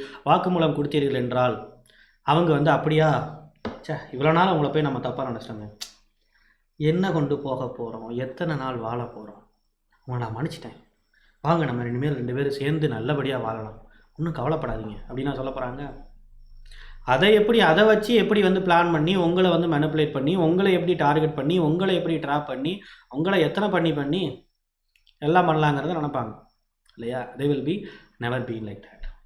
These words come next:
So என்றைக்குமே வந்து அந்த கன்விக்ஷன் அப்படிங்கிற ஒரு விஷயம் அப்படிங்கிறது which is very very important thing. அந்த மாதிரி வந்து கொடுக்கக்கூடிய ஒரு விஷயங்கள் அப்படிங்கிறது which is very wrong thing. Yep. Fight is a nature is always right. நாம இந்த விஷயத்தை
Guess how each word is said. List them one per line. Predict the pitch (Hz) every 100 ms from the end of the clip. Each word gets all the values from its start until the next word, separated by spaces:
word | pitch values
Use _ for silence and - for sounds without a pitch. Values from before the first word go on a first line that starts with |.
| _
So | - 123
என்றைக்குமே | 156 196 185 180 196
வந்து | 151 143 196 - - -
அந்த | 120
கன்விக்ஷன் | 120 185 233 - 147
அப்படிங்கிற | 120 123 117
ஒரு | 110
விஷயம் | 110 - 120
அப்படிங்கிறது | 107 110 107 143
which | 123
is | 117
very | 131 160
very | 147 120
important | 117 113 110
thing. | 175
அந்த | 147 127
மாதிரி | 127 127 120
வந்து | 117 156 202 - - - 190
கொடுக்கக்கூடிய | 208 180 170
ஒரு | 165 135
விஷயங்கள் | 131 175 160 123
அப்படிங்கிறது | 123 113 127 165
which | 147 151
is | 127
very | 180 214
wrong | 139 139 -
thing. | 160 214 - _ _ _ _ _ -
Yep. | 143 - - _ - - - _ -
Fight | 214 254 262
is | 233
a | 202 180
nature | 202 196 190 180 180
is | 147 143
always | 147 151 151 151 123
right. | 131 120 - - _ _ _ - - -
நாம | 139 156 202 214 233 214
இந்த | 180 175
விஷயத்தை | 165 208 -